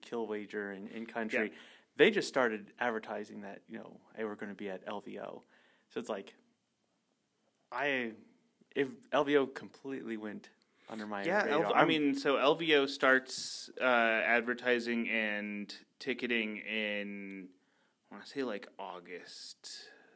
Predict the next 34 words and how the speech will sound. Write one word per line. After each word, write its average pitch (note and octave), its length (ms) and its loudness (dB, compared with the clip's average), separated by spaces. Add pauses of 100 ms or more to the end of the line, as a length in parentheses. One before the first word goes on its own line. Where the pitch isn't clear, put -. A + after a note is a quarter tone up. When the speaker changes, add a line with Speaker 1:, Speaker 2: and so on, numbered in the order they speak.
(300)
Speaker 2:
No, A#2 500 -2
like, A2 160 -4
S-, - 140 -12 (120)
September. B2 680 0 (180)
September, B2+ 480 -2
October. - 540 -6 (760)
Um, G2 540 -4
but, - 220 -4
like, F#2+ 300 -14 (200)
yeah, A2+ 220 -2
that's B2 240 -2
when B2+ 100 -2
I A#2 100 0
s-, - 240 -12 (540)
I, C3 140 6
well, C#3 300 8
that's E3+ 220 10
when D#3 80 6
I C#3+ 60 10
was C#3 160 6
gonna B2+ 160 6
buy B2 120 6
my A2 120 4
tickets, C#3+ 480 2
but B2+ 120 2
I - 40 8
still F3+ 160 4
haven't C#3 140 2
bought A2+ 160 2
my A2 60 0
tickets G#2+ 460 -2
because G2+ 480 -6
obviously G#2 480 -4
my G#2 320 -4